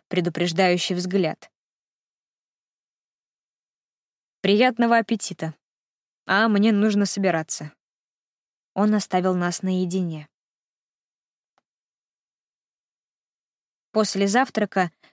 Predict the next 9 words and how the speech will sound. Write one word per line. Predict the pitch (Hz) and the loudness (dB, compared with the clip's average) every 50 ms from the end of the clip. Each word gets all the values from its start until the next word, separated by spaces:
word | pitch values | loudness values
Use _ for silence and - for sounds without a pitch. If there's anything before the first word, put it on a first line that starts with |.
| _ _ _ _ _ _ _ | _ _ _ _ _ _ _
Кирби | - - 220 226 196 190 180 190 | -4 0 2 2 2 2 2 2
и | 202 190 | 2 4
Лола | 190 202 240 262 262 247 208 | 4 4 2 2 2 2 0
вызвали | 175 185 196 190 180 185 180 180 | 2 0 0 0 2 0 0 0
такси | 175 - 180 190 - - - - 240 240 - - _ - | 0 -2 -4 -2 -2 -4 -2 -2 -2 -2 -4 -6 _ -4
и | - 240 | -2 -2
вернулись | 208 202 196 185 185 190 202 208 196 - | 0 0 0 0 0 2 2 0 0 -2
в | 190 190 | 0 0
отель. | 202 202 - - 165 147 147 - | -2 0 0 -2 -4 -4 -4 -10